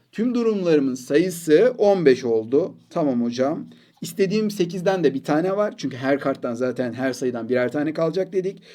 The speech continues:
Ee, değişimi ba-, yani o ne kadar fazla olduğunu bulmaya çalışıyoruz. İşte ne kadar azalmış, fazla olmuş onu bulmaya çalışıyoruz.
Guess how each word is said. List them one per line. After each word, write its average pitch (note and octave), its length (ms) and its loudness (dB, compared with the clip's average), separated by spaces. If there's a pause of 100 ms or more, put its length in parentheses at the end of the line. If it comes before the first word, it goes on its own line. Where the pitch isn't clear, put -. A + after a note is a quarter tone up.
(380)
Ee, D3 240 6
değişimi F3 640 4
ba-, E3 640 0
yani C3 200 0
o C#3+ 120 0
ne E3 80 -2
kadar E3 280 -2
fazla D#3 280 2
olduğunu D3+ 320 4
bulmaya D#3 280 2
çalışıyoruz. A#2+ 520 -6
İşte B2 200 -6
ne B2+ 80 -2
kadar C3 200 0
azalmış, B2+ 460 -2
fazla B2 320 -6
olmuş A#2+ 180 -10
onu C3+ 160 -4
bulmaya C3+ 260 0
çalışıyoruz. B2+ 520 -8